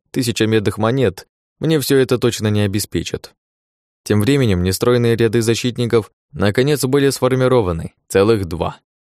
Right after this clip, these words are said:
Шестеро танков во главе с двумя гномами-охранниками шестидесятого уровня в первом ряду и четыре мага во втором. Серьезная сила, при условии, что пираты будут не выше сорокового уровня и не вломятся толпой в двадцать-тридцать человек.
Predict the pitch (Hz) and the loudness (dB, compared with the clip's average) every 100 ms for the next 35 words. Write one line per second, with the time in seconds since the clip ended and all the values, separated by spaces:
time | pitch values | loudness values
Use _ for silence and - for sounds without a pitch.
0 | _ _ - 151 - 123 104 98 110 123 | _ _ -2 0 2 0 2 0 0 -2
1 | - - 120 120 120 120 110 113 113 107 | -6 -4 -2 2 2 0 0 0 0 0
2 | 113 113 107 104 117 107 104 101 101 87 | 0 0 0 -2 0 0 0 -2 -2 -4
3 | - 113 - 98 101 113 101 98 101 98 | -6 -6 -6 -6 -4 -2 0 0 2 2
4 | 90 87 - 101 92 90 92 87 85 - | 0 -2 -2 -2 0 0 -2 -2 -4 -8
5 | _ _ - 175 127 127 117 113 110 107 | _ _ -4 -4 0 0 2 2 2 0
6 | 101 - 95 82 - _ _ _ - 135 | 0 0 0 -2 -6 _ _ _ -2 0
7 | 107 127 139 151 - 104 82 - - 110 | 2 2 0 -2 0 -2 -2 -8 -2 -2
8 | 107 123 117 98 - 95 110 127 110 90 | 2 2 2 0 -2 -2 0 2 0 -2
9 | 95 - - 90 92 120 - 87 _ _ | -4 -6 -6 -2 -2 -2 -4 -8 _ _
10 | - 113 107 117 101 95 113 107 85 85 | -4 -2 0 0 0 0 0 -2 -2 -4
11 | 85 92 90 104 95 - 85 98 104 107 | -4 -2 0 0 0 -4 -2 -2 0 -4
12 | - _ - 95 87 104 104 90 - 92 | -4 _ -8 -4 0 0 0 -4 -6 -6
13 | 87 - 107 90 87 - | -6 -2 0 0 -4 -14